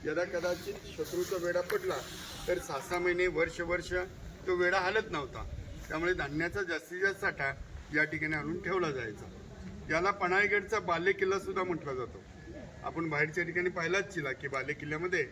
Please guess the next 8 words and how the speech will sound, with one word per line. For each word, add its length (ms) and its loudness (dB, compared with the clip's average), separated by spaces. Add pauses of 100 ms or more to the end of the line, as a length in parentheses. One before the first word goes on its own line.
(420)
दारुगोळा 440 4
वगैरे 340 2
ठेवण्याची 460 0
महत्त्वाची 520 -2
ठिकाणं 340 -4
असायची, 360 -10 (600)
परंतु 260 0
पन्हाळगडावरती 880 2